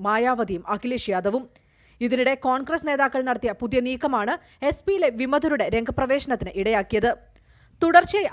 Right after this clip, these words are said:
അവഗണിക്കപ്പെടുന്നു എന്നാരോപിച്ചാണ് അഖിലേഷ് യാദവിന്റെ അടുത്ത ബന്ധുവായ ശിവപാൽ യാദവ് പാർട്ടി വിട്ടത്. പാർട്ടി വിട്ടുവെങ്കിലും എസ് പി വിഭാഗത്തിന്റെ വലിയൊരു വിഭാഗം പ്രവർത്തകരുടെ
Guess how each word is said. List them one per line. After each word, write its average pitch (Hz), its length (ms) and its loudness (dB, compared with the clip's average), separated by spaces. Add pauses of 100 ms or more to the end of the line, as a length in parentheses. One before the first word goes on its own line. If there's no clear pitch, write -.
അവഗണിക്കപ്പെടുന്നു 294 680 -2 (100)
എന്നാരോപിച്ചാണ് 233 640 2 (120)
അഖിലേഷ് 277 400 -2
യാദവിന്റെ 233 340 0 (140)
അടുത്ത 214 280 0
ബന്ധുവായ 233 500 2 (280)
ശിവപാൽ 330 500 2
യാദവ് 214 260 2 (100)
പാർട്ടി 220 300 4
വിട്ടത്. 208 240 0 (600)
പാർട്ടി 233 320 6
വിട്ടുവെങ്കിലും 247 500 0 (100)
എസ് 220 180 -2
പി 294 140 -2
വിഭാഗത്തിന്റെ 240 540 0 (100)
വലിയൊരു 262 420 2
വിഭാഗം 240 400 0
പ്രവർത്തകരുടെ 214 560 -2